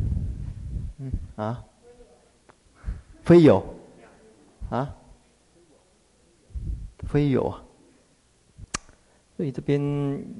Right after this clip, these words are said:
这边问题比较复杂，就用空的话啊，你空的解释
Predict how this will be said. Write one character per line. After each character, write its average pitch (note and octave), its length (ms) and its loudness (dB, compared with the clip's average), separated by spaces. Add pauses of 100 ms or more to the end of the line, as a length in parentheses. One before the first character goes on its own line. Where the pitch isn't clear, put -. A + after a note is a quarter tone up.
(220)
这 - 100 -6
边 C#3+ 160 4
问 D3 120 2
题 G#2 80 -2
比 G2+ 100 -8
较 G#2+ 100 4
复 A2 120 2
杂， F2+ 180 0
就 G#2 200 2
用 A#2 180 4
空 A2 240 0
的 F#2 100 0
话 F#2+ 140 -2
啊， F2 260 -8 (1200)
你 A2 160 -2
空 D#3 400 0
的 C3+ 100 4
解 G2+ 220 2
释 A2 360 0